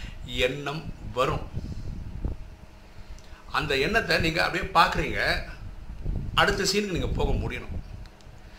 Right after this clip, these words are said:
என்ன பண்ணக்கூடாதுன்னா, உடனே அந்த பொண்ணு கூட டூயட் பாடக்கூடாது, இல்ல அது பின்னாடியே போயிடக்கூடாது. இது வைராகியம். உங்களுக்கும் உங்க குடும்பத்துல உங்க சகோதரருக்கும் ஒரு பிரச்சனை,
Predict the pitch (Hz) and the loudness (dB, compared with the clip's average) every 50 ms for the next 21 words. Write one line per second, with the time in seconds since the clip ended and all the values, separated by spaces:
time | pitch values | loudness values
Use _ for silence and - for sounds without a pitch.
0 | - - - - - 127 151 196 226 233 233 196 - - - 131 143 185 220 214 | -18 -18 -16 -4 0 0 0 0 0 0 0 0 0 0 0 0 0 2 0 0
1 | - - 170 151 131 123 113 107 104 104 113 127 139 151 - - - - - - | 0 0 2 4 6 6 6 4 4 2 4 4 4 2 2 0 -2 -4 -6 -6
2 | - - - - - 139 151 165 185 196 190 160 135 - 143 151 151 147 156 156 | -8 -10 -10 -4 0 2 2 6 8 8 8 8 6 2 0 0 0 0 0 2
3 | 143 143 151 147 - - 123 110 104 104 101 98 92 - - - - - - - | 2 2 2 2 2 0 0 -2 -2 -2 -2 -4 -4 -6 -6 -4 -4 -4 -4 -6
4 | - - - - - - - - - - - - - - - - - - - - | -8 -10 -10 -6 -4 -4 -4 -4 -8 -10 -14 -14 -16 -16 -16 -14 -14 -14 -6 -4
5 | 139 139 160 165 160 151 147 147 - 165 143 139 139 - 139 143 143 139 131 - | 0 4 4 4 6 4 0 -2 0 2 2 2 4 2 2 0 0 0 -2 -4
6 | - - - - - - - - - - - - - - - - - - - - | -6 -8 -8 -8 -10 -10 -12 -12 -12 -12 -14 -14 -12 -12 -12 -12 -12 -16 -20 -20
7 | - - - - - - - 113 120 135 147 190 220 196 151 120 107 101 98 87 | -20 -20 -20 -20 -20 -14 -10 -6 -6 -2 0 0 4 4 4 4 4 2 0 0
8 | 87 82 87 98 101 - - - - - - - - - - - - - - - | -2 -4 -4 -4 -4 -2 -2 -4 -8 -10 -12 -16 -16 -12 -10 -8 -8 -6 -6 -6
9 | - - - - - - - - - - - - - - - - - - - - | -6 -4 -6 -6 -6 -6 -6 -6 -8 -8 -10 -12 -12 -10 -8 -6 -6 -8 -8 -12
10 | - - - - - - - - - - - - - - - - - 196 214 226 | -16 -20 -20 -18 -12 -10 -10 -8 -8 -8 -8 -10 -12 -14 -12 -4 0 2 4 4
11 | 226 208 214 214 214 214 - 190 170 165 160 170 175 175 175 170 160 156 151 151 | 4 6 6 4 4 2 0 -2 0 0 2 2 2 4 4 4 4 4 4 4
12 | 151 143 - 151 147 160 165 160 156 147 143 151 156 147 139 127 123 120 117 113 | 4 4 4 6 6 6 6 6 6 4 4 2 2 2 4 4 4 4 2 2
13 | 107 98 - 143 139 - - 127 117 113 | 0 0 0 0 0 0 0 0 0 -2